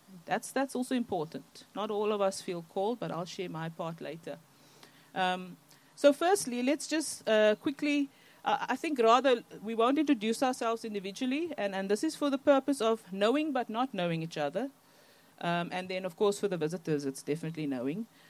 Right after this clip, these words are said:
I've asked the ladies to briefly share who they are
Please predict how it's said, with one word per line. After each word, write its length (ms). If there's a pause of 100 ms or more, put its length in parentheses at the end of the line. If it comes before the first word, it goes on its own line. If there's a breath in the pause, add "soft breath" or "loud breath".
(120)
I've 140
asked 220
the 80
ladies 380
to 120
briefly 460
share 460 (920 soft breath)
who 180
they 160
are 320